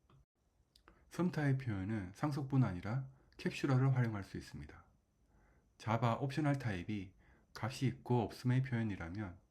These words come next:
보시는 원 오브 타입은 값이 티원이거나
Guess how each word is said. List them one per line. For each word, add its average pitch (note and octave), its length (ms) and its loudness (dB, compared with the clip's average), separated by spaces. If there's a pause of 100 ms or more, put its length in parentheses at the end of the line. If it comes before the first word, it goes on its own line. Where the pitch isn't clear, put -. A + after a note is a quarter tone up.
(440)
보시는 A2+ 520 -2
원 G#2+ 300 0
오브 B2+ 240 2
타입은 G2 560 -6 (320)
값이 G2+ 600 -6 (280)
티원이거나 C3 800 0